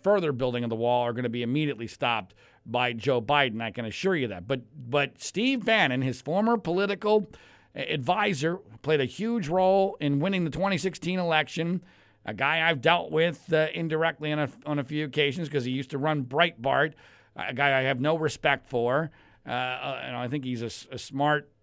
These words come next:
political advisor. He deserves some credit for, for Trump winning the twenty sixteen election, but I don't think he's a good guy, and he proved it by, by using his name to effectively steal and defraud money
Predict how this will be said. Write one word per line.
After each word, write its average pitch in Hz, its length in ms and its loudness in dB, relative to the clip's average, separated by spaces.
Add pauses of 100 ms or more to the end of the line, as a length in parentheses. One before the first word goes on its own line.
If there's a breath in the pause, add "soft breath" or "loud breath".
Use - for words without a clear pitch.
(100)
political 139 400 -2
advisor. 120 380 -2
He 120 80 -2
deserves 127 420 -2
some 123 140 -2
credit 151 340 0
for, 123 200 -4 (260)
for 127 120 -6
Trump 139 280 0
winning 160 300 0
the 135 60 -2
twenty 127 280 -4
sixteen 120 680 -6 (340 soft breath)
election, 123 520 -2
but 120 100 -2
I 131 60 0
don't 160 160 -2
think 160 120 -4
he's 135 160 -4
a 123 40 -4
good 139 240 -2
guy, 135 340 4
and 120 240 -2
he 113 80 -4
proved 208 480 2
it 131 220 -2 (420 soft breath)
by, 156 460 4 (340)
by 139 140 4
using 254 560 0
his 233 200 4
name 120 600 0 (360)
to 175 200 2
effectively 190 640 0
steal 277 760 2
and 170 200 -2
defraud 247 580 0
money 151 540 2